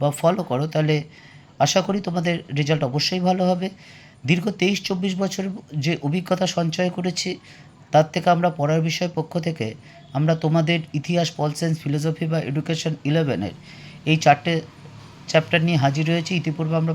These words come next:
পল সায়েন্সের দুটো পার্ট দিয়েছি বা এডুকেশনের একটা পার্ট দিয়েছি, আজকে ইতিহাসের ফার্স্ট পার্ট দিয়েছি। আমরা শিক্ষাবিজ্ঞানের বা এডুকেশনের ফার্স্ট পার্টটা কাল পরশুই দেব। তা যাই হোক,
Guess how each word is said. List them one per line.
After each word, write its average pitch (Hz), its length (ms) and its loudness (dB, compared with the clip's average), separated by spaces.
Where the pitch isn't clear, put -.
পল 131 140 0
সায়েন্সের 160 440 -2
দুটো 131 200 -2
পার্ট 156 260 4
দিয়েছি 175 440 -2
বা 160 100 10
এডুকেশনের 160 640 2
একটা 156 260 0
পার্ট 147 240 -2
দিয়েছি, 143 320 -4
আজকে 156 260 0
ইতিহাসের 151 520 0
ফার্স্ট 151 280 2
পার্ট 139 160 -2
দিয়েছি। 123 400 -6
আমরা 147 360 4
শিক্ষাবিজ্ঞানের 175 880 0
বা 156 140 4
এডুকেশনের 160 600 -2
ফার্স্ট 151 240 -2
পার্টটা 151 440 2
কাল 156 160 6
পরশুই 160 420 -2
দেব। 131 280 -4
তা 170 100 -2
যাই 202 240 4
হোক, 214 100 0